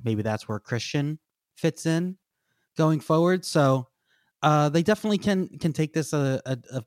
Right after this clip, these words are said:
a few different ways. I like the, I like the Moxley Kingston pairing because it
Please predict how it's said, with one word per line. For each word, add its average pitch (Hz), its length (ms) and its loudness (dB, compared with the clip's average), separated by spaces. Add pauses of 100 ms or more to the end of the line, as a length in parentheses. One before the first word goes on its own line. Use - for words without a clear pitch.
(220)
a 123 40 -4
few 151 180 -2
different 131 260 -2
ways. 131 560 2 (600)
I 139 100 4
like 165 280 4 (180)
the, 165 140 -2 (260)
I 151 60 2
like 156 220 2
the 185 180 2
Moxley 143 400 -2
Kingston 135 340 -6
pairing 123 420 -2 (220)
because 131 440 0
it 127 80 -2